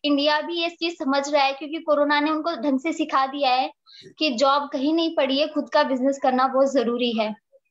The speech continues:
और ये खुद का बिजनेस करके डायरेक्ट सेलिंग का जो रुख आया है, आगे आने वाले समय में, अ, सुना है दो हज़ार पच्चीस तक तो पूरा डायरेक्ट सेलिंग छा जाएगा। तो वो डायरेक्ट सेलिंग अभी से जो पकड़ लिया उसकी जिंदगी बन गई, और जो, अ,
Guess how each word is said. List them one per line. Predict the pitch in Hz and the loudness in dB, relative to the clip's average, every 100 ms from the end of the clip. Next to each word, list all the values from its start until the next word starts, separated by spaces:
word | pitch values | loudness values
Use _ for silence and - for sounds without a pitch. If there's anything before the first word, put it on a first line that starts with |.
| _ _ - _ | _ _ -20 _
और | 233 247 | 2 2
ये | 262 277 285 | 2 0 0
खुद | 277 285 - | -2 -8 0
का | 302 | 0
बिजनेस | 254 269 294 294 | 0 0 0 0
करके | 285 247 226 294 302 294 226 | 0 0 2 2 2 0 -2
डायरेक्ट | 247 277 339 | -2 -2 -6
सेलिंग | - 311 320 302 | -2 0 0 0
का | 302 294 | 0 0
जो | 302 | -2
रुख | 269 302 359 | -4 -2 0
आया | 247 254 262 | 0 0 0
है, | 254 262 247 | 0 -2 -2
आगे | 247 247 294 | -2 0 0
आने | 269 269 294 | 0 -2 0
वाले | 294 311 | 0 0
समय | 311 277 277 | -2 -2 -2
में, | 277 285 294 - _ - | 0 -2 -4 -8 _ 0
अ, | 269 | 0
सुना | 277 339 320 | 0 -2 0
है | 349 359 | 2 0
दो | 285 320 | 2 2
हज़ार | 311 330 330 | 4 2 2
पच्चीस | 320 302 339 339 | -2 -2 -6 0
तक | 339 | -2
तो | 339 339 | 0 -4
पूरा | - 302 311 | -2 0 2
डायरेक्ट | 277 269 277 294 | 2 2 2 -2
सेलिंग | 330 311 311 | -6 -4 -4
छा | - 262 | 0 -2
जाएगा। | 262 254 240 254 262 - - _ _ | 0 0 2 0 -2 -12 -20 _ _
तो | 277 277 277 277 | 4 6 6 4
वो | 233 302 | 2 2
डायरेक्ट | 294 269 311 311 | 2 0 -2 0
सेलिंग | 330 320 339 330 - _ _ _ - | 0 2 0 -4 -8 _ _ _ -4
अभी | 269 311 381 | 0 0 0
से | 415 403 | 0 0
जो | 359 | 0
पकड़ | 381 339 349 339 | 0 0 0 0
लिया | 330 339 339 | 2 2 2
उसकी | 339 349 | -2 -8
जिंदगी | 285 285 339 370 | -4 -2 -2 0
बन | 339 311 | 0 0
गई, | 294 320 | 0 2
और | 320 277 | 2 2
जो, | 320 330 311 240 | 0 2 2 2
अ, | 285 | 0